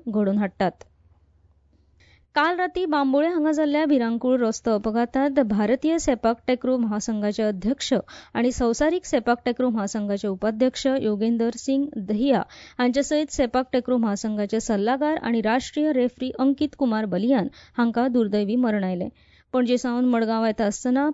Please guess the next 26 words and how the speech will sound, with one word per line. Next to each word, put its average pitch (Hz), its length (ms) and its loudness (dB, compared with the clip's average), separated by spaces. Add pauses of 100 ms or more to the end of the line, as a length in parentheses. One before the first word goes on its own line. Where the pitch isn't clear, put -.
पणजेच्या 262 440 2
दिकेन 311 380 0
वचपी 277 500 0
एका 214 180 -2
टँकरान 269 640 0
तांचे 240 240 0
गाडयेक 220 520 0
धपको 226 360 0
दिल्ल्यान 240 380 0 (220)
हो 240 120 4
अपघात 202 320 0
जालो. 190 280 0 (460)
ह्या 247 140 0
अपघातांत 254 460 -2
दहिया 247 340 2
आनी 269 180 0
बलियान 220 480 0
हांकां 214 380 -2 (120)
आगताक 247 420 0
मरण 208 300 2
आयलें. 185 220 0 (1000)
गोंय 254 240 4
सेपाक 233 380 -2
टेक्रो 247 280 2
संघटनेचे 220 640 -2
अध्यक्ष 208 480 2